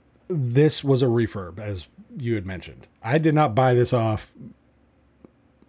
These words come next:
specifically Amazon or any other direct from, well, actually, that's the kicker.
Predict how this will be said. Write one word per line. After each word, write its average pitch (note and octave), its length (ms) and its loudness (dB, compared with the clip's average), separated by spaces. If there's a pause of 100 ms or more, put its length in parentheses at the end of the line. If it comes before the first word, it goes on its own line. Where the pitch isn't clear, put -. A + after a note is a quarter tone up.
(120)
specifically C3 840 2
Amazon A#2 500 2
or A2+ 120 -2
any G#2+ 220 -2
other G2+ 280 -2
direct G2 440 -6
from, F#2 480 -12 (280)
well, G#2 240 -4 (160)
actually, A2 360 -10 (120)
that's F#2 180 -12
the - 100 -10
kicker. A#2 340 -8